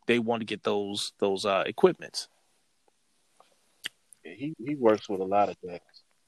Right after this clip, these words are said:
Speaker 2: and even, even in a, a, uh, Vulture deck, if you're using C O S, there's a way around the fact that they go, you know, they eat from the same plate 'cause you use
Speaker 1: Right.
Speaker 2: C O S, keep them face up.
Speaker 1: That's
Speaker 2: So
Speaker 1: true too. That's true too.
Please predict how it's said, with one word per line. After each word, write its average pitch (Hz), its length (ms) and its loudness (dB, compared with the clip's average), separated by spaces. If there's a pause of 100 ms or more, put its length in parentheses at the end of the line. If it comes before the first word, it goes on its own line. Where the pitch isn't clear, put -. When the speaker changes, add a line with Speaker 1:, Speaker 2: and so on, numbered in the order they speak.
(360)
Speaker 2:
and 107 380 2 (100)
even, 127 440 0
even 135 340 0
in 135 160 2
a, 101 280 6 (380)
a, 98 200 -4
uh, 90 360 -4 (340)
Vulture 117 360 2
deck, 95 320 4 (680)
if 90 140 -10
you're 117 80 0
using 120 340 0
C 123 280 4
O 107 160 8
S, 131 280 10
there's 117 220 6
a 104 60 -2
way 104 220 4
around 104 520 4
the - 160 -20
fact 104 240 4
that - 120 -20
they 98 100 -4
go, 98 220 -2 (200)
you 113 100 -10
know, 113 140 0
they 135 180 -2 (600)
eat 120 200 0
from - 220 -2
the 117 80 0
same 107 360 6
plate 135 400 6
'cause 92 200 -4
you 101 120 -6
use 113 100 4
Speaker 1:
Right. 233 180 8
Speaker 2:
C - 240 0
O 101 160 4
S, - 60 6 (320)
keep 240 160 -6
them - 160 -20
face 113 260 4
up. 117 220 4 (160)
Speaker 1:
That's - 180 -6
Speaker 2:
So - 80 -8
Speaker 1:
true 147 160 2
too. 185 240 0 (1300)
That's 110 160 -4
true 139 280 -2
too. - 280 -2